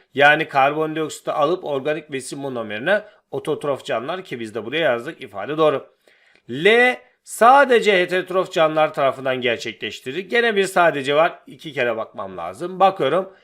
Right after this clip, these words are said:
Organik besin monomerini solunum sonucunda karbondioksite çeviriyorum. E bunu ben yapıyor muyum? Yapıyorum. E sadece ben mi yapıyorum? Hayır. Solunum yapan bütün canlılar yapıyor. E solunumu sadece tüketiciler mi yapıyor? Hayır.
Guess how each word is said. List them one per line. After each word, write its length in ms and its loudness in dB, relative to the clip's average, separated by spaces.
Organik 460 4
besin 260 -2
monomerini 520 -2
solunum 440 -2
sonucunda 640 -2
karbondioksite 880 0
çeviriyorum. 540 -2
E 80 -4
bunu 160 -4
ben 120 4
yapıyor 380 2
muyum? 180 -6
Yapıyorum. 400 -6
E 80 -14
sadece 720 2
ben 160 4
mi 140 -4
yapıyorum? 460 -2
Hayır. 640 0
Solunum 480 -2
yapan 400 0
bütün 280 -6
canlılar 500 2
yapıyor. 340 -6
E 80 -10
solunumu 480 -4
sadece 540 0
tüketiciler 640 -2
mi 100 -6
yapıyor? 300 -4
Hayır. 320 2